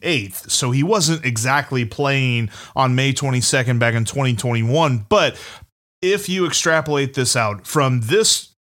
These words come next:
day forward, for the rest of the twenty twenty-one season, he had a weighted runs created plus, which is an, I usually use O P S plus, but for this one, I use weighted runs created plus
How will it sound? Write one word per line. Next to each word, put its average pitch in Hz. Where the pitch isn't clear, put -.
day 151
forward, 113
for 151
the 135
rest 151
of 139
the 127
twenty 139
twenty-one 123
season, 139
he 131
had 123
a 139
weighted 143
runs 143
created 127
plus, -
which 143
is 151
an, 165
I 160
usually 185
use 160
O 156
P 147
S 139
plus, 143
but 123
for -
this 139
one, 135
I -
use 123
weighted 120
runs 120
created 113
plus -